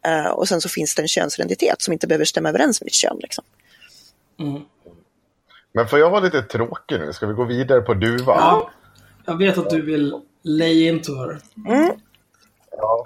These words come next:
Speaker 3: men vi, men
Speaker 1: Ja,
Speaker 3: fortsätt
Speaker 1: nej, men
Speaker 3: då,
Speaker 1: jag ska
Speaker 3: för
Speaker 1: köra
Speaker 3: det
Speaker 1: snabb-,
Speaker 3: var ju
Speaker 1: snabb-, sammanfattningen. Ehm, jag, det här var första gången jag träffade på Ida Duva.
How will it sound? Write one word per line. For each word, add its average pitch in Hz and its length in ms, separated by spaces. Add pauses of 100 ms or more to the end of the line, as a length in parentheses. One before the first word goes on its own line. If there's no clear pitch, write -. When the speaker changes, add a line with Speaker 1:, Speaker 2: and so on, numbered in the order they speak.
Speaker 3:
men 113 140
vi, 120 140
men 110 220
Speaker 1:
Ja, 359 160
Speaker 3:
fortsätt 349 220
Speaker 1:
nej, 508 120
men 370 80
Speaker 3:
då, - 60
Speaker 1:
jag - 100
ska - 100
Speaker 3:
för - 80
Speaker 1:
köra 294 100 (120)
Speaker 3:
det 226 60
Speaker 1:
snabb-, 240 140
Speaker 3:
var 240 80
ju 226 60
Speaker 1:
snabb-, 233 280
sammanfattningen. 214 600 (280)
Ehm, 247 400
jag, 277 500
det 269 60
här 294 80
var 294 80
första - 240
gången 185 200
jag 180 160
träffade 175 220
på 170 100
Ida 180 160
Duva. 170 320